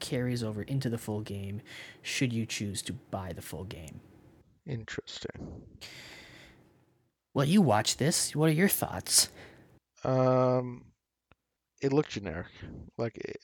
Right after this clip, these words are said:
Speaker 2: like, I don't really, I don't really give a shit, you know? It's
Speaker 1: I
Speaker 2: Final Fantasy.
Speaker 1: Now, don't be dissing Final Fantasy.
Speaker 2: I'm not into Final Fantasy. That's the thing.
Speaker 1: Were you about to diss Final Fantasy?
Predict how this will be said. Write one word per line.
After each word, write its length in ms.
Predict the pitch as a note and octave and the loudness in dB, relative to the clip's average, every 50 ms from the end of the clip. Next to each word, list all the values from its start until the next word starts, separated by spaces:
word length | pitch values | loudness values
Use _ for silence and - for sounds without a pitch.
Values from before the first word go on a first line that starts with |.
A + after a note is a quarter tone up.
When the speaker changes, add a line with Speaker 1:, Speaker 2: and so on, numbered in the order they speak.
| - | -6
Speaker 2:
like, 260 | - G#2+ G#2+ - - | -4 -4 -4 -2 0
I 100 | A#2 A#2 | 0 0
don't 160 | A2+ G#2+ - - | 0 0 -4 -6
really, 280 | - F2+ D#2+ F#2 G2 - - - - - - - - - - - | -6 -6 -6 -6 -8 -8 -10 -10 -10 -10 -10 -10 -10 -12 -10 -10
I 40 | - | -8
don't 160 | - B1+ - | -8 -8 -8
really 200 | - - - - - | -10 -10 -12 -12 -12
give 160 | - - - | -12 -12 -10
a 40 | - | -8
shit, 240 | - - - - - | -8 -8 -8 -8 -8
you 80 | - - | -10 -8
know? 160 | F2 G2 A2+ G2 - - - D2 _ _ _ _ _ _ _ _ _ _ _ _ _ _ _ _ _ _ _ - _ _ _ - | -8 -6 -6 -6 -8 -10 -12 -16 _ _ _ _ _ _ _ _ _ _ _ _ _ _ _ _ _ _ _ -20 _ _ _ -2
It's 80 | A#2+ D#3+ | 2 6
Speaker 1:
I 40 | |
Speaker 2:
Final 200 | F3 C#3 C3 A#2+ | 6 6 6 6
Fantasy. 560 | - - A2 G2 G2 G2+ - - G2 F#2+ G2+ - - - _ _ _ _ _ _ _ _ _ - | 4 2 2 2 2 0 -4 -2 -2 -2 -2 -4 -8 -18 _ _ _ _ _ _ _ _ _ -2
Speaker 1:
Now, 180 | C3+ B2+ B2 | -2 0 2
don't 200 | B2+ - F#3+ G#3 - | 6 6 6 6 6
be 80 | C#3 | 4
dissing 320 | A2 - C3 B2 - A#2+ A2 | 4 4 2 2 2 0 0
Final 280 | - A#2 A2 G2+ F#2+ | 0 0 0 0 -2
Fantasy. 500 | - - A2+ C3 C3+ - - - - - - - - - - - - - - - - _ _ _ _ _ _ _ _ - | -4 -4 -4 -4 -4 -4 -4 -6 -8 -8 -12 -18 -18 -20 -20 -20 -20 -20 -20 -20 -20 _ _ _ _ _ _ _ _ 0
Speaker 2:
I'm 200 | - A#2 B2+ B2+ | 2 2 2 4
not 200 | C3 A#2+ A#2 A2+ | 2 2 2 2
into 200 | G#2 G2+ F#2+ - | 0 -2 -4 -8
Final 280 | - - - - - - | -10 -6 -6 -6 -6 -6
Fantasy. 520 | - - F2 D2+ E2+ A2 - - - - - - - - - - - - | -4 -4 -4 -4 -4 -10 -10 -12 -12 -12 -12 -14 -14 -14 -16 -16 -14 -6
That's 200 | - A#2 A2 - | -4 -4 -4 -4
the 60 | - | -8
thing. 240 | - - - - - - - - - - - - - - - _ - - - - - - - - - - - - _ _ - | -12 -10 -10 -10 -8 -10 -12 -14 -14 -16 -18 -20 -20 -20 -20 _ -20 -20 -20 -20 -20 -20 -20 -20 -20 -20 -20 -20 _ _ 0
Speaker 1:
Were 80 | - C3 | 2 8
you 100 | C#3+ E3 | 8 10
about 160 | F#3 G3+ F#3+ | 8 8 6
to 80 | E3+ C#3 | 6 6
diss 240 | - C#3+ D#3 - | 8 8 8 8
Final 260 | - D#3+ D3 D3 C#3+ C#3 | 8 8 8 8 8 6
Fantasy? 560 | C3+ B2+ B2 B2+ C#3 D3+ - F#3 F#3 F#3 | 6 6 6 6 6 4 4 4 2 2